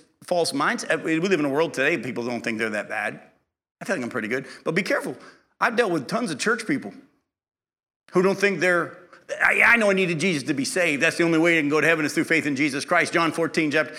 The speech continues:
chapter fourteen, verse six, "There's no other way we can be saved except through Jesus." I understand all that,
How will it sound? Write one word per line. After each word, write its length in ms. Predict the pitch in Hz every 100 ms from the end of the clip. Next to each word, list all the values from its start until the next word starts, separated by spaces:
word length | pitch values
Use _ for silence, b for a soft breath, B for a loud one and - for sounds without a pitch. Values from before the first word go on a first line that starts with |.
| B B
chapter 260 | 185 160
fourteen, 420 | 151 165 - 165
verse 220 | 151 160 -
six, 180 | 170
"There's 220 | - 165 139
no 180 | 165
other 160 | 165 156
way 160 | 156 160
we 140 | 156
can 80 | 156
be 80 | 151
saved 280 | 180 170
except 240 | 147 175 135
through 100 | 147
Jesus." 200 | 175 151
I 160 | 180
understand 480 | 233 165 - 196 185
all 120 | 147
that, 280 | 135 135 -